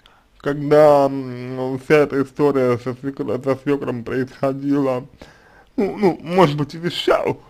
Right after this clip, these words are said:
может быть, и вещал, вы ничего об этом не пишете, я не хочу, а, додумывать, но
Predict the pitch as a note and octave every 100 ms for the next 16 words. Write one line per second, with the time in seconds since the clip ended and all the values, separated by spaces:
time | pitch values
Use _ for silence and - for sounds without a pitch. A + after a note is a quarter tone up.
0 | _ D3+ D3+ C#3 - - D3 C#3 - A#3
1 | D#4 D3 D3+ C#3+ C3 B2 D3 D3 C3+ -
2 | C#3 D#3 G3+ C#4+ - - D3 D3 B2+ B2+
3 | B2 D3 - C#3 G#2 F#2 - C#3+ C#3 A2+
4 | _ - B2+ B2+ B2 C#3 F3+ E4 D#4+ D#3
5 | A#2 - - C#3+ - _ - - G2 G2
6 | B2+ F3 G3 G3+ F#3 D3+ -